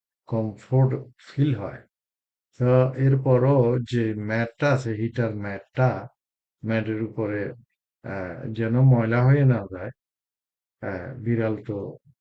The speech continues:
উম, অনেক সময় কাদা, কাদা দিয়ে হাঁটে, তো ময়লা হয়ে যেতে পারে, সেই জন্য এটার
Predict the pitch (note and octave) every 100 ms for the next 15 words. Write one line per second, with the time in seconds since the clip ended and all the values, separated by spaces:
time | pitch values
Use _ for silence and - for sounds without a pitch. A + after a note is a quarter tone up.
0 | _ - G#2+ G2+ G#2 A2 A2 A2 B2 A2+
1 | A2 G#2+ G#2 G#2 G#2 G#2 - _ C3+ A2+
2 | G#2+ G#2 G2 G#2 G2+ G2+ - G#2+ G2+ F2+
3 | - _ _ _ _ _ _ - A2+ -
4 | G#2 A2 A2+ A#2+ A#2+ C3 C3 A#2+ G#2+ G#2
5 | G2+ G#2 - A#2+ A#2+ A#2 A2 - A2+